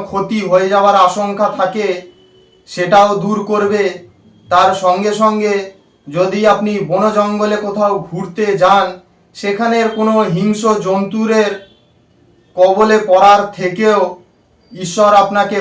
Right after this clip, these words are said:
রক্ষা করবেন। সে বাঘ, নেকড়ে যাই হোক না কেন, এইরকম হিংস্র জন্তুরের হাত থেকে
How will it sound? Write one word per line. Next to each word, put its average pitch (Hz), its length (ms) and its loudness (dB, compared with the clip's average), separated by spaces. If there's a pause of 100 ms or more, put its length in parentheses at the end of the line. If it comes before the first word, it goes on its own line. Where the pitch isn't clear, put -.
রক্ষা 196 280 0 (120)
করবেন। 196 400 0 (260)
সে 190 120 -6 (180)
বাঘ, 196 380 6 (200)
নেকড়ে 208 460 -4 (580)
যাই 180 260 4 (120)
হোক 180 160 0 (100)
না 202 60 2 (100)
কেন, 190 160 -2 (320)
এইরকম 202 340 0 (140)
হিংস্র 202 300 -4 (160)
জন্তুরের 190 580 -2
হাত 180 140 2 (100)
থেকে 202 160 -4